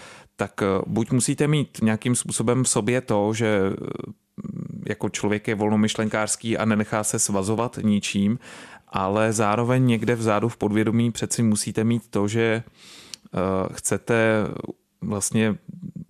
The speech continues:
ty diváky, eh, co nejvíc uspokojit a to vás třeba může znervózňovat. Zajímá mě, jak prostě se odbourává improvizace při, eh, pardon, odbourává nervozita, eh, při tom,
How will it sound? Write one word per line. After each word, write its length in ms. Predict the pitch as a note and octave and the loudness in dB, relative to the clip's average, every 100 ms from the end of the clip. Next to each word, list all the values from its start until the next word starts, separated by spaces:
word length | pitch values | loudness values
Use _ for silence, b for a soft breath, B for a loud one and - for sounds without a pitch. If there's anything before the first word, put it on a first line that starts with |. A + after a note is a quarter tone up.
| - | -6
ty 140 | A#2 | -4
diváky, 720 | G#2 G2+ A2+ A#2 B2+ C3 C3 C#3 | 0 0 2 0 0 -2 -2 -4
eh, 400 | - - - - - | -12 -20 -18 -10 -8
co 180 | - G#2 | -2 2
nejvíc 380 | G#2 G#2 A#2 - | 2 2 -2 -4
uspokojit 800 | - - - A2 A2 A2 A2+ A#2+ - | -4 -6 -2 -2 0 0 0 -2 -6
a 80 | G#2 | -4
to 160 | A2 | 0
vás 240 | G#2+ A2+ - | 2 0 -2
třeba 280 | - A2 | -2 0
může 300 | G#2+ G2+ A2 | 2 2 2
znervózňovat. 800 | G#2+ G2+ G2 F#2+ F#2 G2 F#2+ G#2 B B B | 2 2 2 0 0 0 0 -2 B B B
Zajímá 300 | A2 A2+ D3 | 2 4 4
mě, 160 | E3 | 4
jak 140 | D3+ - | 2 0
prostě 360 | B2+ B2 - | -2 0 0
se 180 | B2 - | 0 0
odbourává 720 | - A2 A2 A2+ A#2 A2 A#2+ | 0 0 2 2 2 0 0
improvizace 1120 | A#2 G#2+ G2+ A2 G#2 G#2+ A2 - - A2 A2 G#2+ - - - - - | 0 0 0 0 0 2 0 -2 0 2 2 -2 -10 -14 -12 -14 -6
při, 560 | - G#2 G2+ G2+ G2+ G2 - - | -2 0 0 0 0 -4 -6 -4
eh, 120 | G#2 | -2
pardon, 400 | A2+ A2 G#2 F#2+ | -2 2 2 2
odbourává 640 | G2 F#2+ A2 A2+ A2+ C3 | 0 0 2 2 2 2
nervozita, 640 | A2+ G2+ G#2 G#2 G#2+ A2+ G#2+ B B B - | 4 2 2 0 0 0 -4 B B B -8
eh, 60 | F#2+ | -6
při 480 | - - G2+ G2 G2+ | -2 0 0 0 0
tom, 320 | G#2+ G#2+ G#2+ | 2 2 2